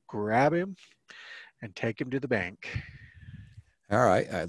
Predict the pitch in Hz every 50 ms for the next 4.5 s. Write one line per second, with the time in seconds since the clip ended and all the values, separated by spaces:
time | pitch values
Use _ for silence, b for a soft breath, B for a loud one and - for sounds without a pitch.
0 | - - - 101 101 92 90 90 92 - - - 92 82 - - 87 82 92 107
1 | - b b b b b b b b b b b _ _ - 87 90 113 143 160
2 | 175 165 - 92 143 165 175 180 180 175 135 123 117 117 113 110 110 - - -
3 | 107 104 101 101 98 - - _ b b b b b b b _ 110 104 104 101
4 | 101 - 101 107 - - - 82 80 92